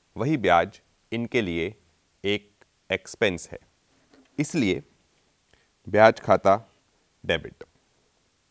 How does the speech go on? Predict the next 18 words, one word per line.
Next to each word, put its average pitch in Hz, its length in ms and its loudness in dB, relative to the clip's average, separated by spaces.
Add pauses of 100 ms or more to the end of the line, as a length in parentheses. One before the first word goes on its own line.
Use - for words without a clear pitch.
(1000)
और 104 340 2 (1500)
रवि 131 400 2
को 127 280 6 (340)
आप 120 300 10
अपना 110 340 2
क्रेडिटर 110 480 0 (180)
पन्द्रह 120 360 4
हजार 104 400 4 (120)
तीन 101 200 -6
सौ 117 140 -4
रुपये 98 220 -2
से 113 140 -6
बनाएंगे, 80 500 -6 (800)
पन्द्रह 123 280 2
हजार 101 360 0
बिल 80 220 -8
के 117 140 -2
कारण, 151 340 6